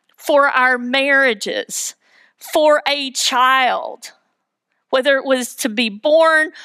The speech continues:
or it was a-, as they walked away that we were concerned about. How we've prayed for this, this country, this world, and we go, "But God, where are you?"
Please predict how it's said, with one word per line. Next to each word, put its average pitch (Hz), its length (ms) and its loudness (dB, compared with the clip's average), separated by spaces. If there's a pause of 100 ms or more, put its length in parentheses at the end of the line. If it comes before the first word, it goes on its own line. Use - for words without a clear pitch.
(140)
or 285 280 2
it 285 200 -4
was 269 440 0 (100)
a-, 254 160 2 (100)
as 262 220 -4
they 269 500 0 (240)
walked 269 440 2
away 277 500 0
that 247 300 -2
we 294 480 0 (200)
were 269 160 0
concerned 269 600 -2
about. 214 460 0 (720)
How 330 140 0
we've 311 220 -2
prayed 339 480 0
for 269 460 2 (320)
this, 269 280 0 (280)
this 240 180 0
country, 302 680 -2
this 226 260 0
world, 285 720 2 (240)
and 302 140 -2
we 320 100 0
go, 302 300 0
"But 294 300 -2
God, 339 460 2
where 330 540 2
are 339 300 2
you?" 208 600 -4